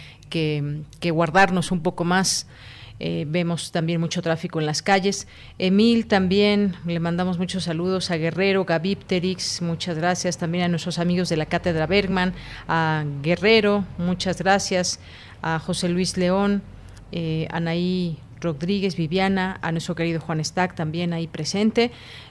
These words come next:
Lo seguimos leyendo, Jean-François Charrier, también Andrea Marín, muchas gracias. Eh, Violeta del Pozo, a todos ustedes los leemos todo el tiempo que nos escriban y con muchísimo gusto. Vámonos ahora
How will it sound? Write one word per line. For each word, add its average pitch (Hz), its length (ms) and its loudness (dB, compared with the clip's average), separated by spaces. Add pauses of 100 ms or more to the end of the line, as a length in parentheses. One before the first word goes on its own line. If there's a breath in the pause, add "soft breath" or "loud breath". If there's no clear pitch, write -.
Lo 226 180 6
seguimos 285 400 4
leyendo, 269 480 8
Jean-François 233 520 4
Charrier, 220 360 2
también 196 380 2
Andrea 185 280 2
Marín, 180 420 2
muchas 175 320 -2
gracias. 185 580 0
Eh, 165 400 -2
Violeta 170 480 -2
del 151 160 -2
Pozo, 196 480 -2 (560 soft breath)
a 180 160 2
todos 226 320 6
ustedes 185 600 2
los 165 240 0
leemos 208 760 0 (260)
todo 180 180 4
el 165 100 -2
tiempo 170 240 -4
que 160 100 -6
nos 151 180 -4
escriban 156 500 -4 (160)
y 165 60 -10
con 156 220 -4
muchísimo 156 520 -4
gusto. 147 380 -6 (340 loud breath)
Vámonos 208 460 2
ahora 190 420 4